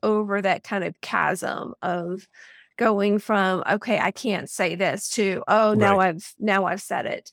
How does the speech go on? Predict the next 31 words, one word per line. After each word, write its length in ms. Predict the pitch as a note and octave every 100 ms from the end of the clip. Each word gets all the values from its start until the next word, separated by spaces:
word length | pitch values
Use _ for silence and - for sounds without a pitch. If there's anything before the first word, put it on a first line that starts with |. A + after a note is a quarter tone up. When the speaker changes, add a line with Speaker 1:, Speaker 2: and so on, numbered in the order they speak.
| -
Speaker 1:
And 680 | G#3+ A3+ A3+ A3+ G#3 G#3 G#3 - _ _ _ _ _ _ _ -
it 200 | A#3+ - -
can 200 | B3+ A#3
create 420 | - C4 E4 -
huge 400 | - C#4 D4+ -
transformation. 840 | - - - F#3+ G#3 F#3+ - - - _ -
Speaker 2:
Yes. 400 | A#2 A2+ F2+ - _ _
Speaker 1:
I 60 | -
mean, 160 | A#3+ A#3
it 40 |
Speaker 2:
Yes. 120 | -
Speaker 1:
can, 420 | C4 A#3 G#3+ - - _
it 120 | B3
can 180 | A#3+ A#3
literally 680 | A3+ A#3+ C4 C4+ A#3+ G#3+ G#3
change, 840 | - G#3+ G#3+ G#3+ - - - - - _
you 180 | A3+ A3
know, 560 | G#3 C2 B1+ - - - - - _ -
how 140 | G#3 A#3
you 200 | G3+ G#3
look 200 | G3 G3
at 80 | -
yourself, 480 | G#3+ - - -
how 80 | G3+
you 160 | F#3 F#3
look 160 | F#3
at 80 | A3+
the 80 | G3+
world 260 | F#3 G3 D#3+
around 380 | - G#2+ E3
you 240 | - -